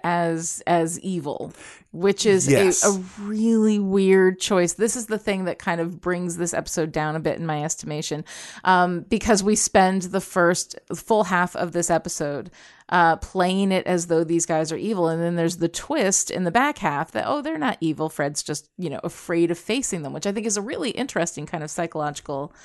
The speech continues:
Speaker 1: place to be.
Speaker 2: Mm-hmm.
Speaker 1: But this, this lampshading of them as, as evil people who are coming to get Fred, um,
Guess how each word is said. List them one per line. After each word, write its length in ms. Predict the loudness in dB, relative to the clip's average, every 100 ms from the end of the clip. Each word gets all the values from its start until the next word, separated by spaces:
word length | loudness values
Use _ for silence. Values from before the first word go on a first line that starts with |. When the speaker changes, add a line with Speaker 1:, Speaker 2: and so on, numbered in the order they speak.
| -20 -20 -4
Speaker 1:
place 320 | 2 2 0
to 100 | -6
be. 320 | -6 -4 -2
Speaker 2:
Mm-hmm. 360 | -2 -4 -6 -8 -2
Speaker 1:
But 180 | -2 2
this, 220 | 2 2
this 260 | 2 2
lampshading 720 | 2 2 2 2 0 2 2 0
of 140 | 2
them 320 | 2 2 0
as, 420 | -4 -4 -4 -6 -6
as 340 | -4 -2 -4
evil 400 | -6 -4 0 2
people 400 | 0 -4 -2 -2
who 140 | -2 -4
are 100 | -6
coming 380 | -6 -6 -6 -8
to 100 | -4
get 220 | -6 -6
Fred, 420 | -4 -2 -2 -6 -6
um, 380 | -4 -4 -4